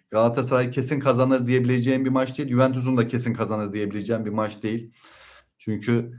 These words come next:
daha yıpranmış bir Juventus var ama güçlü oyunculara sahipler ciddi anlamda.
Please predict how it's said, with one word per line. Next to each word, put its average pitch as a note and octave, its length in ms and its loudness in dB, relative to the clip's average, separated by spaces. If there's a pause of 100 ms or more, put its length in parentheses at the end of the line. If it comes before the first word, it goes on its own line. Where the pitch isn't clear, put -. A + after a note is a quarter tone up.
(160)
daha A2+ 220 4
yıpranmış A#2 760 2
bir G2+ 260 -6 (200)
Juventus A2 540 -2
var B2 120 6
ama G#2+ 360 0 (340)
güçlü G2+ 500 -6
oyunculara F#2+ 720 -2
sahipler E2 640 -6
ciddi - 320 -8
anlamda. D#2+ 500 -4